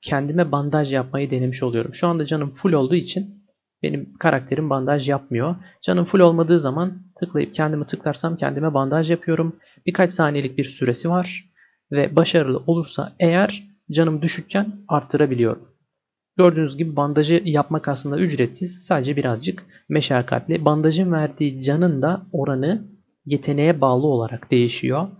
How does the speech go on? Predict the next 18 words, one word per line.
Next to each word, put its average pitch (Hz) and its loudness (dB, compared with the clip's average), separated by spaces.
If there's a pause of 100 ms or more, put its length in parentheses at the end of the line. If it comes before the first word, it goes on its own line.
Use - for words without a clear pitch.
(320)
Yetenekler 147 0
penceresini 139 -2
açtığımda 139 -2
şuradaki - -6
skills, - -4 (720)
combat'a 143 2
geldiğimde 123 -2
burada 143 -4 (380)
anatomy 151 -2 (360)
ve 139 -4
healing 151 4
yeteneğine 147 -2
bağlı 127 2
olarak 123 -4 (800)
bandajın 143 -2
verdiği 120 -4 (300)
can 139 2
miktarı 131 -2